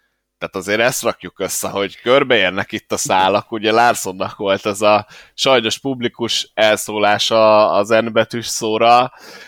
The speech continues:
ami miatt gyakorlatilag meghurcolták, és szerintem teljesen jogtalanul, hiszen a barátjának akart szólni, akivel így hívták egymást. Mindegy, ebben nem menjünk bele, de hogy azért ez így rendesen körbeért, hogy a Danny Hamlin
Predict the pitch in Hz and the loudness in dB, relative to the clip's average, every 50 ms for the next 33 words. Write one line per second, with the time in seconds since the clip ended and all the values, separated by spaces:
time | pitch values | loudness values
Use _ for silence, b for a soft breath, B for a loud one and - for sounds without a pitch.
0 | B B B - 110 113 120 123 123 120 117 127 - _ - 107 135 143 - 147 | B B B -6 -4 -4 -4 -2 0 2 0 0 0 _ -4 -2 -2 -2 2 0
1 | 135 117 120 - - 120 120 120 117 123 120 - - - 110 107 - - 104 101 | 0 0 0 -4 0 -2 -2 0 0 -2 -2 -2 -4 -8 -8 -8 -6 -4 -4 -2
2 | 95 - - 101 95 - - 104 95 - - 101 101 95 - 110 101 _ - 117 | -2 -2 -2 -4 -4 -2 -4 -6 -6 -4 -8 -8 -10 -6 -6 -6 -6 _ -2 -2
3 | 110 101 - - 95 92 90 82 - - - - 85 85 82 82 85 82 90 92 | -2 0 -2 -4 -4 -4 -6 -6 -8 -12 -10 -6 -6 -6 -4 -6 -8 -10 -10 -12
4 | - - 101 95 92 90 90 104 95 90 90 - _ - 98 90 87 90 - _ | -14 -16 -8 -8 -8 -2 0 0 2 2 0 -2 _ -4 -2 -2 -2 -4 -6 _
5 | _ _ _ _ _ _ _ _ - - 87 - - 95 92 90 - - - 90 | _ _ _ _ _ _ _ _ -8 -8 -8 -6 -2 -4 -4 -4 -4 -8 -6 -2
6 | 87 87 90 90 95 98 104 107 101 92 - - 95 90 95 95 95 85 - _ | 0 0 0 0 -2 -2 0 0 0 0 -2 -6 -6 -2 0 0 0 -2 -6 _
7 | _ _ _ _ _ _ 98 101 90 _ - - 113 107 101 _ - 92 87 87 | _ _ _ _ _ _ -14 -14 -14 _ -10 -8 -8 -8 -8 _ -4 -2 -2 -2
8 | - 92 92 90 85 104 113 120 - - _ B B B B B B B _ - | -2 -4 -6 -4 -2 -2 -2 -2 -2 -6 _ B B B B B B B _ -8
9 | 120 123 120 110 104 101 117 113 117 123 123 131 127 123 113 110 110 117 117 113 | -6 -4 -2 0 0 0 0 0 0 -2 -2 -2 -2 0 -2 -2 -2 -6 -8 -2
10 | 107 123 131 135 143 143 139 135 143 135 143 139 156 165 156 156 165 131 170 180 | 0 2 2 2 2 0 -2 -2 -2 -2 -2 0 2 0 0 0 -2 -4 -4 -6
11 | 180 185 208 208 196 165 139 127 - - 110 104 - 113 110 104 104 98 110 110 | -2 2 2 2 2 2 -2 -2 -2 -2 -4 -6 -4 -4 -4 -4 -2 -2 -2 -2
12 | 110 - - 113 107 113 110 110 143 175 185 147 120 117 127 139 143 147 156 160 | -2 -2 -6 -6 -6 -6 -4 -2 -4 -4 -2 -2 -4 -2 0 0 0 -2 -2 -4
13 | 160 160 160 156 151 151 139 | -4 -2 -2 -2 -4 -6 -8